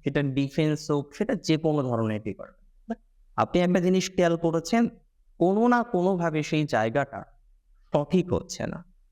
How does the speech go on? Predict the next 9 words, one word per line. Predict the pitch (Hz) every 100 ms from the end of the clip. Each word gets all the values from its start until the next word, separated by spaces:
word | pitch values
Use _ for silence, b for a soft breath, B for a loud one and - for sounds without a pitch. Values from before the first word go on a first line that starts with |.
| _
কোনো | - 175 208
না | 233
কোনোভাবে | 226 208 208 202 202 196
সেই | 202 180
জায়গাটা | 151 123 131 143 113 120 _ _ _ -
সঠিক | 147 - 185 147
মার্গে | 117 127 143 147 123
আসছে | - - -
না। | 104 -